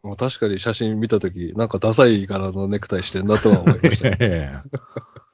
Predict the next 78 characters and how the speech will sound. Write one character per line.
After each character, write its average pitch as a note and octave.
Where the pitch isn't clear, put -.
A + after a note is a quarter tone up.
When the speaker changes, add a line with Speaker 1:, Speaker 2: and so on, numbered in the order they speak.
Speaker 2:
で、 G#2+
洗 F#2
わ F#2+
ず F2+
に A2
も F2+
う E2
投 E2
げ F2
捨 -
て G#2
る F#2
よ G#2+
う A#2
に D#2+
返 D#2+
し D#2
ま D#2
し D2+
た D2
け C2
ど。 -
Speaker 1:
<laughs> C3
Speaker 2:
二 E2+
の E2
に-、 E2+
兄 F2
さ D2
ん C#2+
に C2+
は。 C2+
<laughs> -
ま B2
あ、 A2
ど G#2
う A#2
で C3+
も D3
い D3
い C#3+
で A#2
す -
け F2+
ど、 D#2+
消 F2+
し -
て G#2+
く G#2
だ G#2
さ A#2
い。 -
Speaker 1:
い C#3+
や、 C#3
で D3+
も C3
な C3
ん B2
か、 A2+
初 C3
め F3
て C3
バ B2+
ズ C#3
っ -
た B2+
ツ A2+
イ A2
ー G#2+
ト G#2
な G#2
ん G2
で、 F#2+
消 A#2+
し -
た D3
く B2
な A2+
い -